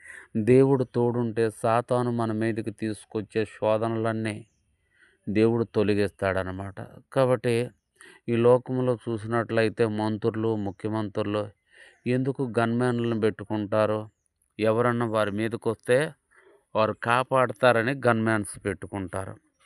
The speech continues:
కాబట్టి మనకి తోడుగా ఉండేది ఎందుకు దేవుడు? ఏమంటున్నాడు దేవుడు? "నిన్ను విడువను, ఎడబాయను" అంటున్నాడు. మనల్ని దేవుడు తోడుగా ఉన్నప్పుడు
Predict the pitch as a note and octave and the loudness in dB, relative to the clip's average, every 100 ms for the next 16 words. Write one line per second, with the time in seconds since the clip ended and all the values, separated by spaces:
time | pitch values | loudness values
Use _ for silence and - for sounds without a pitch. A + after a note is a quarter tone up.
0 | - - - - B2+ B2 A#2+ B2 A#2 A#2+ | -20 -20 -10 -2 0 0 -2 -2 -2 -4
1 | - B2+ C3 B2+ C3+ B2+ B2 B2+ A2+ A2 | -2 -2 0 2 2 2 2 2 2 0
2 | A2+ A#2+ G#2+ A2 A2+ A2+ A#2 B2 _ _ | -2 -4 0 0 0 -2 -4 -6 _ _
3 | _ _ _ _ _ _ _ G#2+ A2 A#2 | _ _ _ _ _ _ _ -4 0 0
4 | A#2+ A#2 A#2 A2+ G2 G#2+ G#2 G#2 A2 - | -2 -4 -2 -2 -2 0 0 -2 -8 -12
5 | - - _ A2 A#2+ A#2+ A2+ G2+ G#2+ A2+ | -20 -20 _ -2 0 2 0 0 0 2
6 | B2+ B2 E3 G#3+ - _ _ G#2 G2+ G#2+ | 0 0 -2 -4 -12 _ _ 0 2 2
7 | G2+ G#2+ G2+ G2 F#2 F#2 - _ _ G2+ | 2 4 4 4 0 -4 -8 _ _ -6
8 | F#2+ F2+ F#2 F2+ - - _ - A#2 A#2 | -6 -8 -10 -12 -16 -20 _ -6 -4 -2
9 | A#2 A2+ F#2+ B2 C#3 C3 A#2+ B2 B2 A#2+ | -4 -4 -2 -2 0 -4 -4 -4 -2 0
10 | B2+ A#2 A2+ A2+ A2 - G2+ | -2 0 -4 -6 -8 -6 -4